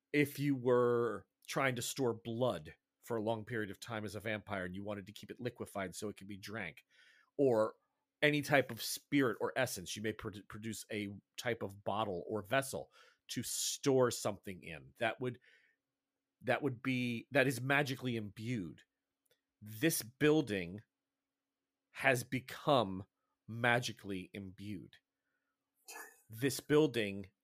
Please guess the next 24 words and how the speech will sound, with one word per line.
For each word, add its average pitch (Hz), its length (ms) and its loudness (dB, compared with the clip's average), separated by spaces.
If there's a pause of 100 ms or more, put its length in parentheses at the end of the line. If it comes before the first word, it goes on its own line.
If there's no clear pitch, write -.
(280)
is 120 420 0 (300)
a, 113 400 0 (580)
for 113 260 -4
lack 107 340 -4
of 131 60 -6
a 123 60 -6
better 123 200 0
term, 80 460 -2 (840)
is 123 300 0 (140)
a, 104 460 -4 (1200)
like 107 200 -2
a 120 40 -2
phylactery 120 840 0
or 104 180 -6
something 135 560 -4
else. 117 200 -2
There 123 120 -2
have 127 160 -6
been 120 120 -4
enough 110 520 0 (920)
there's 139 160 2
been 139 120 -2
enough 120 720 -2 (600)
magical 135 840 0